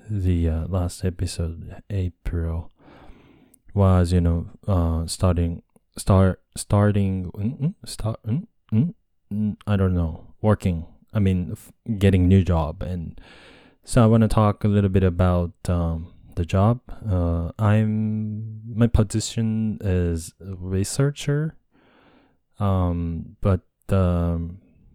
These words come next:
how to say, the company is sort of like a research institute in, and specifically in the environmental issues. And we get a, we get, uh, jobs from the minis-, uh, Ministry of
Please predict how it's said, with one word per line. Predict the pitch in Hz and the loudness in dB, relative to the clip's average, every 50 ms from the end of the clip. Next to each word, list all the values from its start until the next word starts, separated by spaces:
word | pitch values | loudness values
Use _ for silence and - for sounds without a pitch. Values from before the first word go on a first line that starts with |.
| - - - _ _ - - - - - _ - | -20 -20 -20 _ _ -20 -20 -20 -20 -20 _ -2
how | - 135 | 0 2
to | 143 | 2
say, | 143 - 170 151 107 | 2 4 2 2 4
the | 92 117 110 | 4 2 2
company | - 147 160 165 180 175 175 170 | 2 2 0 2 2 4 4 4
is | 139 123 120 - | 2 0 -2 -2
sort | - 127 120 123 120 | 2 2 4 4 4
of | 131 127 127 120 | 4 4 4 4
like | 120 110 107 104 - | 2 2 2 2 0
a | 104 95 | 0 0
research | 92 90 92 95 - - 117 117 110 - - | 2 2 2 2 2 2 2 2 2 0 -2
institute | - 92 98 98 101 98 - - 117 113 - - 120 123 127 135 - - - - - - - | -4 0 0 0 0 0 -2 -4 -6 -4 -2 -2 0 0 0 -2 -6 -12 -18 -18 -20 -16 -8
in, | - 107 104 101 101 98 - | -4 -2 0 0 0 -2 -2
and | 104 98 92 - | -2 -2 -2 -2
specifically | - - - 104 - - - 107 110 - - - 113 110 110 107 104 | -4 -4 -2 -2 -2 0 -2 -4 -4 -4 -2 0 2 2 2 0 0
in | 80 95 101 95 95 92 90 90 85 | 0 0 0 0 0 0 -2 -2 -2
the | 87 87 87 - | -2 -4 -4 -4
environmental | - 107 101 98 90 95 95 95 95 98 98 104 - 110 101 92 | -2 0 2 2 4 4 4 4 4 2 2 2 2 2 2 4
issues. | 92 92 - - 113 113 113 117 123 123 - - - _ _ _ - - - - - - - _ _ _ _ _ - | 2 0 -2 0 0 0 0 0 -2 -6 -12 -20 -20 _ _ _ -20 -20 -20 -20 -20 -20 -20 _ _ _ _ _ 0
And | 104 101 98 98 92 90 | 2 2 4 4 2 2
we | 92 98 92 | 2 2 2
get | 87 95 95 98 92 | 4 4 4 4 6
a, | 92 87 85 80 80 82 - - _ _ _ _ _ - - _ _ - | 4 4 4 2 0 -4 -8 -14 _ _ _ _ _ -20 -20 _ _ -6
we | - 120 | -4 2
get, | 113 127 123 120 - _ _ - - | 4 6 4 4 4 _ _ 0 2
uh, | 117 110 107 104 101 101 101 98 98 | 4 4 4 4 4 4 4 2 2
jobs | 92 92 101 98 95 101 95 95 - - | 2 2 4 4 4 4 2 0 -4 -6
from | - - - 95 92 90 90 87 87 87 87 82 78 - | -4 0 2 2 4 2 2 0 -2 -2 -4 -6 -6 -6
the | 98 95 92 90 | -2 0 0 2
minis-, | 90 90 92 90 90 90 85 - - - - _ - | 2 2 2 2 2 2 0 -2 -8 -14 -18 _ -6
uh, | 104 95 87 85 82 82 | -4 -2 -2 -2 -4 -4
Ministry | 87 104 107 117 120 123 123 120 - - - - - 113 107 104 104 98 95 | -2 2 4 6 6 6 6 6 4 0 -4 0 2 4 4 4 4 4 4
of | 92 90 87 87 85 85 80 | 4 2 2 0 -2 -6 -10